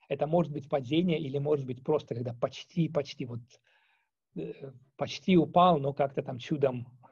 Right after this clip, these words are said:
<laughs> удержался на колесах. Такие ситуации можно, э, вычитывать, можно находить, а, в, в этих данных, которые выходят из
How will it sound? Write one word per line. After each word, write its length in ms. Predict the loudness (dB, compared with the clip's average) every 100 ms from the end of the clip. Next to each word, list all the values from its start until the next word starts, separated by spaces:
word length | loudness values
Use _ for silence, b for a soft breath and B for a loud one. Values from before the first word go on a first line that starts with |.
| _
<laughs> 180 | -12 -4
удержался 600 | 0 2 4 2 0 -4
на 100 | -4
колесах. 540 | 0 2 0 2 0 0 B B B B B -4
Такие 280 | -2 2 2
ситуации 600 | 2 4 4 4 2 0
можно, 760 | 2 0 2 2 0 0 0 0
э, 1400 | 0 2 2 2 -2 -10 _ _ _ _ _ _ _ -8
вычитывать, 540 | -6 -4 -2 -2 -4
можно 320 | 0 0 0 -2
находить, 720 | -2 -2 -4 -2 -6 -8 -12
а, 460 | -2 2 4 4 2 0
в, 580 | -6 -2 0 0 -4 -8 -14 -18 b b b _
в 40 | -10
этих 260 | -6 -2
данных, 300 | 0 -2 -2
которые 340 | -2 2 2 2
выходят 540 | 0 2 2 0 -8
из 240 | -8 -8